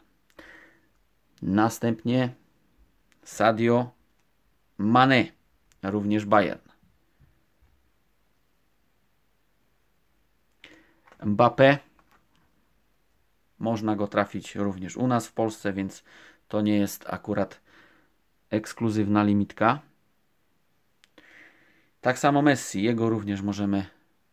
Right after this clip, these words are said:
w Polsce utrafić. Natomiast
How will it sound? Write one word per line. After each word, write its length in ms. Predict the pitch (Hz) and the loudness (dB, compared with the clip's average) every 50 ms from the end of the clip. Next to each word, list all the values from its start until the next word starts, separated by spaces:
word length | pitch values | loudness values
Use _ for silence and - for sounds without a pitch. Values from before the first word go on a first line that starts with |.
| _ _ _ | _ _ _
w 100 | _ _ | _ _
Polsce 540 | - 117 113 107 - - - 110 107 110 110 - _ _ _ _ _ _ _ _ _ _ _ _ _ | -6 -4 -4 -4 -6 -6 -2 -2 -2 -2 -2 -8 _ _ _ _ _ _ _ _ _ _ _ _ _
utrafić. 680 | - 123 123 - 120 120 117 - 156 165 165 - - - _ _ _ _ _ _ _ - - - - - - - _ _ _ _ _ _ _ - | -8 -8 -2 0 0 0 2 0 -2 -4 -4 -8 -16 -20 _ _ _ _ _ _ _ -20 -20 -20 -20 -20 -20 -20 _ _ _ _ _ _ _ -4
Natomiast 760 | 110 131 135 127 - 123 123 123 131 131 123 - - - | 0 0 0 2 2 2 4 4 2 2 0 -4 -12 -20